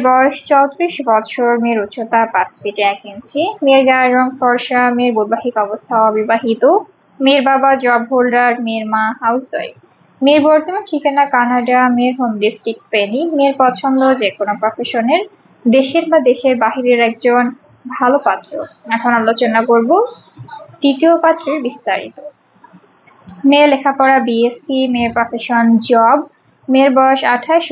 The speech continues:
বছর, মেয়ের উচ্চতা পাঁচ ফিট, মেয়ের গায়ের রং ফর্সা, মেয়ের বৈবাহিক অবস্থা অবিবাহিত, মেয়ের বাবা অ্যাডিশনাল চিফ ইঞ্জিনিয়ার অবসরপ্রাপ্ত, মেয়ের মা অ্যাডিশনাল সেক্রেটারি বিসিএস অ্যাডমিন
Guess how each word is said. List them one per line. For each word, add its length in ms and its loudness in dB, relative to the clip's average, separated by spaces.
বছর, 460 -2
মেয়ের 240 0
উচ্চতা 360 0
পাঁচ 200 2
ফিট, 220 0
মেয়ের 260 4
গায়ের 240 4
রং 120 0
ফর্সা, 480 -2
মেয়ের 240 -4
বৈবাহিক 400 -4
অবস্থা 320 -4
অবিবাহিত, 540 0
মেয়ের 220 4
বাবা 200 4
অ্যাডিশনাল 600 0
চিফ 200 0
ইঞ্জিনিয়ার 540 2
অবসরপ্রাপ্ত, 720 -2
মেয়ের 280 0
মা 160 4
অ্যাডিশনাল 540 2
সেক্রেটারি 560 -2
বিসিএস 500 2
অ্যাডমিন 520 0